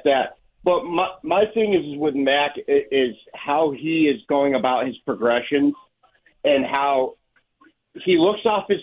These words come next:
first pretty well, but once he gets to his second, he starts patting, he starts happy feeting, and that's a, it's a serious problem. And, and that's why he's just going to Myers or Stevenson. And it, it's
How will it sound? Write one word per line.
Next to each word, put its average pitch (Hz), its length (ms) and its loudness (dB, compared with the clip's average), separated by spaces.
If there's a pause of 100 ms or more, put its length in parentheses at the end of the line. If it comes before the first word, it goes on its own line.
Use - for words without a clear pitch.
first 170 320 0
pretty 165 180 0
well, 147 380 2
but 127 160 -2
once 151 240 2
he 165 80 -8
gets 190 240 -2
to 175 140 0
his 135 80 -2 (120)
second, 180 440 0
he 135 280 -10
starts - 300 -2 (100)
patting, 170 560 -2
he 143 180 -10
starts 135 320 -2
happy 160 400 -4
feeting, 156 400 -4 (500)
and 135 260 2 (320)
that's 165 240 0
a, 165 60 4 (140)
it's 143 120 -4
a 160 80 -6 (100)
serious 196 400 4
problem. 143 500 -2 (580)
And, 143 240 2
and 151 100 2
that's 190 240 0
why 202 200 2
he's 185 180 -2
just 165 180 -6
going 170 300 2
to 143 80 -6
Myers 143 640 0 (120)
or 139 240 2 (120)
Stevenson. 135 640 -2 (560)
And 139 360 2 (140)
it, 156 180 0 (580)
it's 170 160 0